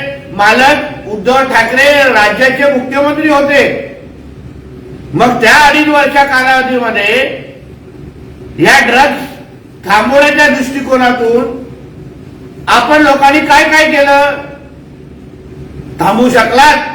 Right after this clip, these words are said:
प्रयत्न केले? अहो, तुमचे गृहमंत्री अनिल देशमुखजी तर वसुलीच्या चार्जमध्ये त्याला जेलमध्ये जायला लागलं.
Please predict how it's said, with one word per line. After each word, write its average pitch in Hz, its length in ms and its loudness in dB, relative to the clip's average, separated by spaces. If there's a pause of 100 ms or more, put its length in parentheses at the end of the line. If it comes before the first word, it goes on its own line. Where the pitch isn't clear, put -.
(480)
प्रयत्न 233 480 -2
केले? 240 280 2 (1080)
अहो, 220 160 0 (120)
तुमचे 262 360 2 (120)
गृहमंत्री 269 800 0
अनिल 262 360 0
देशमुखजी 262 560 -4 (120)
तर 285 160 2 (360)
वसुलीच्या 277 800 0 (140)
चार्जमध्ये 285 680 2
त्याला 285 200 2
जेलमध्ये 311 500 2
जायला 320 220 2
लागलं. 254 480 0